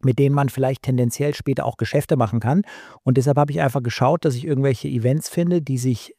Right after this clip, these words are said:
regional ausgerichtet haben, sodass ich also, ne, auch die Chance hatte, da jemanden kennenzulernen, der hier irgendwo im Umkreis von zehn, zwanzig Kilometern um meinen Wohnort herum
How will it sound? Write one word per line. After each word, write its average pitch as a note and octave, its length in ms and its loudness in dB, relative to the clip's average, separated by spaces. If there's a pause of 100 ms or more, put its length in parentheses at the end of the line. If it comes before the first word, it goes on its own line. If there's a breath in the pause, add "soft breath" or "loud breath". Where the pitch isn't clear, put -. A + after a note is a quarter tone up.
regional D3 800 4
ausgerichtet D#3 640 0
haben, D#3 240 0
sodass A#2 240 2
ich C3 100 -4
also, A2 240 0
ne, A#2+ 380 2
auch A#2+ 160 -4
die - 80 -4
Chance B2+ 340 -2
hatte, B2+ 160 -2
da A#2+ 80 0
jemanden A#2 320 2
kennenzulernen, C3+ 560 0
der B2 80 -2
hier A2+ 220 -4
irgendwo B2+ 320 6
im B2+ 80 0
Umkreis C3+ 420 0
von A#2 140 0
zehn, B2+ 320 2
zwanzig A#2+ 360 -2
Kilometern A#2+ 480 0
um B2 160 0
meinen A2 260 0 (420 loud breath)
Wohnort B2+ 500 0
herum A2 380 0